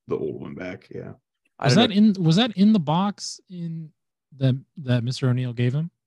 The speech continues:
Speaker 2: It was, yeah. Which I
Speaker 3: Okay.
Speaker 2: guess you just gotta assume that in the Turtles universe, there's a lot of hockey masks out there <laughs> that look like Casey's.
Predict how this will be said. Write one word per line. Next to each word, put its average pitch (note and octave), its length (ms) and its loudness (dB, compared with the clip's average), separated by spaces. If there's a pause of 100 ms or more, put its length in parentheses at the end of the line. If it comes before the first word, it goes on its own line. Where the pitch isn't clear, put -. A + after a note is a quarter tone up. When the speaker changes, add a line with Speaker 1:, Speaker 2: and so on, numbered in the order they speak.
Speaker 2:
It D3 140 0
was, A#2 640 0
yeah. G#2+ 300 -4 (280)
Which A2 200 -6
I - 40 4
Speaker 3:
Okay. C3 160 2
Speaker 2:
guess C3 240 0
you C3+ 80 -4
just B2+ 140 -6
gotta C3+ 180 0
assume B2 300 -4
that - 60 -10
in G#2 80 -14
the G#2+ 60 -10
Turtles A#2+ 360 -6
universe, A2+ 680 -8
there's G#2+ 200 -6
a G#2 40 -4
lot G#2+ 240 0
of G#2+ 80 -2
hockey G#2+ 300 -6
masks G#2 400 -8
out G2+ 180 -6
there - 120 -6
<laughs> C#3+ 100 0
that B2+ 300 -2
look C#3 160 0
like A#2 240 -2
Casey's. G#2+ 600 -4